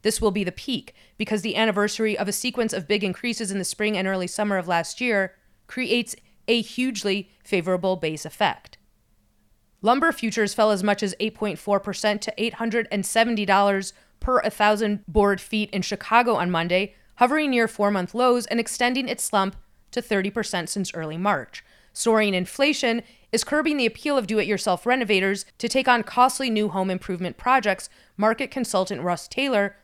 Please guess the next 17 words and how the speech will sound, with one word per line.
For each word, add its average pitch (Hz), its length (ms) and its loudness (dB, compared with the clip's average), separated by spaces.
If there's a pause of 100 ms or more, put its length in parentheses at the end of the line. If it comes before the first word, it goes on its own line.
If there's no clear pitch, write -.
(120)
told 180 300 -2
Bloomberg, 185 420 -2 (280)
noting 233 260 4
the 220 80 4
do-it-yourself 226 640 -2
sector 254 320 0
is - 180 -2
the 202 100 -2
largest 202 460 0
lumber 196 300 0
market 175 320 -2
segment, 202 420 -2 (300)
accounting 214 400 0
for 202 120 -4
about 185 240 2
forty 196 280 -4
percent 214 520 -2